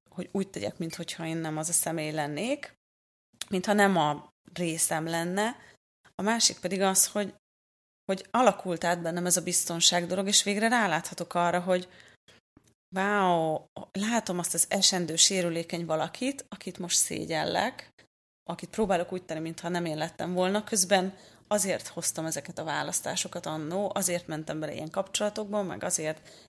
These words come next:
engedtem meg embereknek, hogy belém törőjék a lábukat, mert csak biztonságban szerettem volna lenni.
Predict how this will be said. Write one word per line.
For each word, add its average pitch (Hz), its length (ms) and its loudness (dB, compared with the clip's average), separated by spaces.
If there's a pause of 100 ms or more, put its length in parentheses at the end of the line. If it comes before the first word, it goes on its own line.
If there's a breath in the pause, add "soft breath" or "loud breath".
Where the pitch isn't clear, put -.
engedtem 175 440 -2
meg 160 140 -2
embereknek, 165 600 -2
hogy 165 100 -6
belém 156 280 -4
törőjék 156 420 -6
a 170 40 -2
lábukat, 170 500 -4
mert 175 200 -6 (560 loud breath)
csak - 200 -14
biztonságban - 720 -2
szerettem - 560 -8
volna - 340 -6
lenni. - 560 -10